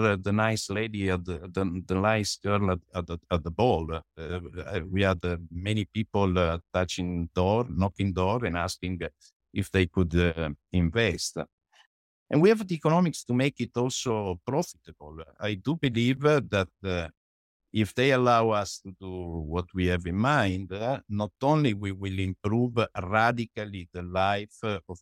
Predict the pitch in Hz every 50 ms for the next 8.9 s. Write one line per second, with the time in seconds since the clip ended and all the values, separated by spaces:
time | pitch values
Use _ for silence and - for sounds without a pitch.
0 | _ - 107 107 98 - 104 95 92 87 92 101 95 95 90 90 87 87 82 -
1 | - 85 82 95 90 90 90 87 87 - - - 95 107 117 127 143 143 143 143
2 | - _ _ _ _ _ _ _ _ _ _ _ - 110 107 107 107 98 - 113
3 | 120 127 127 123 113 104 92 95 95 - - 104 107 110 110 107 104 101 95 95
4 | 87 87 90 90 92 95 95 98 107 101 _ - 92 85 - - 82 85 90 90
5 | 92 90 - - 95 - - 85 85 85 82 113 120 110 92 80 85 90 92 -
6 | - - 107 120 123 _ _ _ _ _ _ _ _ _ _ - - 98 104 113
7 | 127 135 143 147 139 123 110 - 104 - - 104 104 101 98 98 98 98 90 87
8 | 98 113 127 127 123 113 98 101 101 107 107 - - - 120 117 101